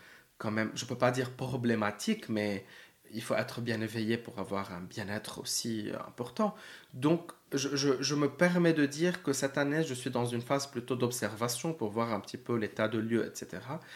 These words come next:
Mais quand même, il y a certaines initiatives qui vont sortir de, de ces, de cette phase d'observation pour pouvoir quand même mettre quelque chose en place.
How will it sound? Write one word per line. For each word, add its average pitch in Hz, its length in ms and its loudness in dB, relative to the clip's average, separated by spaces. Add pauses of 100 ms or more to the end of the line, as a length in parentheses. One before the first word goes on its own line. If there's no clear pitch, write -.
(240)
Mais 208 260 8
quand 202 160 4
même, 135 260 6
il 156 100 0
y 151 40 4
a 143 60 4
certaines 139 420 0
initiatives 123 720 0
qui - 100 -6
vont 104 160 -4
sortir 117 560 -2
de, 98 240 0 (560)
de 107 140 -4
ces, 101 200 0
de 101 120 -2
cette - 260 -2
phase 117 280 2
d'observation - 760 -2
pour 127 140 -4
pouvoir 127 340 0
quand 123 100 0
même 120 180 2
mettre 117 200 -2
quelque 107 220 -4
chose 110 240 -2
en 98 80 -2
place. 95 480 -4